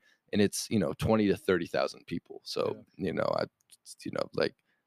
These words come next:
Speaker 1: those big names, like, I saw Juice world there.
Speaker 2: Yeah,
Speaker 1: Um,
Speaker 2: nice.
Speaker 1: that's, if you're playing Red Rocks, you're also making millions of dollars and going on tour
Speaker 2: Yeah.
Speaker 1: and, you know, so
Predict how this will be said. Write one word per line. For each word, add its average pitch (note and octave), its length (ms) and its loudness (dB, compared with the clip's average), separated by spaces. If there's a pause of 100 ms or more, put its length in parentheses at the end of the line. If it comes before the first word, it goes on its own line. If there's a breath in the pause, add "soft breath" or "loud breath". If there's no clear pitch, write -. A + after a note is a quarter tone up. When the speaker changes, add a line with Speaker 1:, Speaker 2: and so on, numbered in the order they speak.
(160)
Speaker 1:
those G#2 140 12
big G2+ 260 6
names, D#2 320 -2
like, F#2 120 0
I F#2 80 8
saw E2+ 160 4
Juice E2+ 320 -4
world A#1+ 220 4
there. - 200 2 (360)
Speaker 2:
Yeah, - 140 -8
Speaker 1:
Um, A1 300 0 (100)
Speaker 2:
nice. G#2 280 -20 (680)
Speaker 1:
that's, G#2+ 640 6 (680)
if A#2+ 200 12
you're C3 140 12
playing B2+ 400 10
Red F#2 240 8
Rocks, C#2 460 4 (440)
you're G#2+ 200 12
also G2 320 6
making F2 440 2
millions E2+ 380 2
of F2 80 -4
dollars D#2+ 360 2
and E2 100 0
going D#2+ 220 4
on D#2+ 140 0
tour - 300 2
Speaker 2:
Yeah. - 100 -2
Speaker 1:
and, - 140 -4
you G2+ 100 0
know, - 120 -2 (720 loud breath)
so F#2 500 8